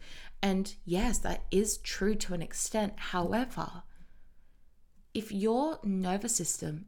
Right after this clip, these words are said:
is so dysregulated in the potential of moving through and past this fear, I ask you to s-, press pause, come back, and be able to recalibrate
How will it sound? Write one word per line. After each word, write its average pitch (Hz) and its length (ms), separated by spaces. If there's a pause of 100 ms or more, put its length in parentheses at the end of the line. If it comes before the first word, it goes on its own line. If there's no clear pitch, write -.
is 190 200
so - 420
dysregulated 170 1040
in 175 140
the 175 80
potential - 800
of 151 200
moving 156 440 (100)
through 156 240
and 165 120
past 147 280
this - 220
fear, 165 420 (560)
I 175 120
ask 302 340
you 196 160
to 170 240
s-, 143 120 (180)
press - 300
pause, 175 680 (500)
come 254 340
back, - 560 (280)
and 185 140
be 190 160
able 190 340
to 185 360
recalibrate 180 1080